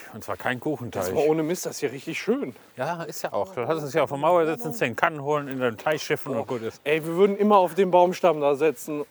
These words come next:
Speaker 1: Setzen.
Speaker 2: sitzen und uns eins ballern. <laughs> Wir würden immer auf den Baumstamm setzen und uns eins ballern.
Speaker 1: Traditionell sitzen wir auf dem frisch abgesägten Baumstamm.
Speaker 2: Ja. Schon seit Jahrhunderten. <laughs> Auf dem frisch... Boah, ey,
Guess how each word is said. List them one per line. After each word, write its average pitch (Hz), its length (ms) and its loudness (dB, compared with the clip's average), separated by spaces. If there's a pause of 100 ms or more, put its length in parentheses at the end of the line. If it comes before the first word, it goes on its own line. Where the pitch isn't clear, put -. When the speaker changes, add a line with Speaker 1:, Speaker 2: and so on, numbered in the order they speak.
(120)
Speaker 1:
Setzen. 110 180 -2 (120)
Speaker 2:
sitzen 113 160 -4
und 160 160 2
uns 156 180 0
eins 165 300 0
ballern. 139 420 6 (360)
<laughs> 135 100 -2 (600)
Wir 175 180 10
würden 302 200 6
immer 359 220 0
auf 269 120 2
den 233 160 2
Baumstamm 247 440 4
setzen 240 360 4
und 226 160 0
uns 240 280 2
eins 202 280 2
ballern. 139 480 2
Speaker 1:
Traditionell 127 640 0
sitzen 131 220 -6
wir 139 60 0
auf 123 120 -2
dem 131 120 -2
frisch 147 200 -2
abgesägten 123 440 -2
Baumstamm. 107 460 -2 (300)
Speaker 2:
Ja. 175 160 2 (1300)
Schon 175 200 0
seit 160 180 2
Jahrhunderten. 165 600 4 (260)
<laughs> - 140 -4 (420)
Auf 151 140 -4
dem 151 160 0
frisch... 156 240 -6 (420)
Boah, 123 160 0
ey, 135 300 -4